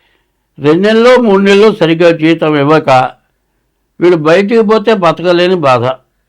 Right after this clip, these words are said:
ఇది మానుకొని వెళ్ళాను అనుకోండి, మరి ఎట్లా జరుగుతుంది? పెళ్ళాం పిల్లలు ఉన్నారు, బతకాలి, ఎట్లా బతకాలి? ఇస్తాడులే, ఉన్నవాడే కదా,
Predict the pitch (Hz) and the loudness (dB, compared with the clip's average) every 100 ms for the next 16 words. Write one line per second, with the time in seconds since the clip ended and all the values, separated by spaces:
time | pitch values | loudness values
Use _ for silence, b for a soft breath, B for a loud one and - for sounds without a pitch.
0 | _ _ _ 170 165 160 196 196 208 180 | _ _ _ -2 2 2 0 -2 -2 0
1 | 185 180 170 156 151 143 147 147 _ _ | 2 2 0 -2 -2 -2 -4 -6 _ _
2 | _ _ _ _ _ _ _ _ _ - | _ _ _ _ _ _ _ _ _ -4
3 | 175 175 160 202 196 190 180 180 185 180 | 0 0 -2 -4 -2 -2 -2 -6 -8 -8
4 | 175 151 151 165 160 151 147 147 156 156 | -6 -4 -2 -2 -4 -6 -6 -4 -4 -4
5 | 131 123 143 131 127 - _ _ _ _ | -6 -10 -12 -12 -14 -20 _ _ _ _
6 | _ _ _ _ _ - 156 175 165 156 | _ _ _ _ _ -8 -4 -4 -4 -4
7 | 160 151 151 151 - _ _ _ _ _ | -4 -6 -6 -12 -16 _ _ _ _ _
8 | _ _ _ _ 220 208 190 180 160 170 | _ _ _ _ -2 0 2 0 0 2
9 | 180 175 175 165 160 160 | 2 0 0 -2 -2 -4